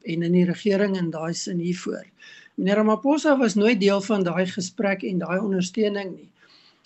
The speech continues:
En een van die eerste goed wat hy baie duidelik laat blyk het, was dat hy hierdie besluit sal laat, wil laat hersien. En dit is dan ook gedoen in Desember verlede jaar by die A N C se leiersberaad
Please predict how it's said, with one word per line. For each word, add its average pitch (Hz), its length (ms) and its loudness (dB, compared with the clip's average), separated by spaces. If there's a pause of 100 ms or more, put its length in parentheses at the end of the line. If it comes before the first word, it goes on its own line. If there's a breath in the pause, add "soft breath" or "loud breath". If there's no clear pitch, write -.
En 214 260 2
een 269 120 6
van 262 180 2
die 240 160 2
eerste 254 340 2
goed 226 280 0
wat 185 200 0
hy 185 380 0
baie 175 240 -2
duidelik 190 420 0
laat 185 220 -4
blyk 175 280 -10
het, 196 200 -8
was 175 240 -10
dat 175 220 -12
hy 185 420 -8 (160)
hierdie 196 380 2 (440)
besluit 214 520 -2
sal 190 180 -4
laat, 185 200 -2
wil 185 160 -2
laat 175 180 -4
hersien. 175 540 -4 (480 soft breath)
En 208 140 -2
dit 247 180 2
is 277 140 2
dan 247 280 2
ook 254 100 -2
gedoen 240 380 2
in 190 120 -2
Desember 240 580 4
verlede 202 340 0
jaar 214 240 4
by 190 100 0
die 185 140 0
A 202 120 0
N 202 80 2
C 196 280 0
se 185 200 -6
leiersberaad 185 720 -6